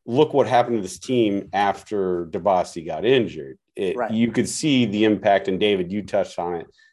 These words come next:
Speaker 1: Hey, I get that point. I, you,
Speaker 2: Right.
Speaker 1: you understand what I'm saying, though.
Speaker 2: No, I, I do understand what you're saying.
Speaker 1: Yeah.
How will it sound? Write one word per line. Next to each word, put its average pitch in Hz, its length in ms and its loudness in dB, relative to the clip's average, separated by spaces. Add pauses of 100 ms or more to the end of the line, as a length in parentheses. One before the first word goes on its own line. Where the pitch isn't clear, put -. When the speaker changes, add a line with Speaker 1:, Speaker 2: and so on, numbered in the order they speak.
(420)
Speaker 1:
Hey, 101 160 2
I 101 140 2
get 135 260 2
that 104 260 4
point. - 320 -6 (140)
I, 92 120 0
you, 98 300 -2
Speaker 2:
Right. 123 140 0
Speaker 1:
you 135 220 2
understand 104 480 2
what 85 140 2
I'm 78 200 0
saying, - 320 -14
though. - 200 -20
Speaker 2:
No, 165 120 2
I, 143 340 2
I - 20 4
do 185 260 4
understand 170 460 0
what 131 120 -4
you're 151 120 0
saying. 120 500 -6
Speaker 1:
Yeah. 82 180 -4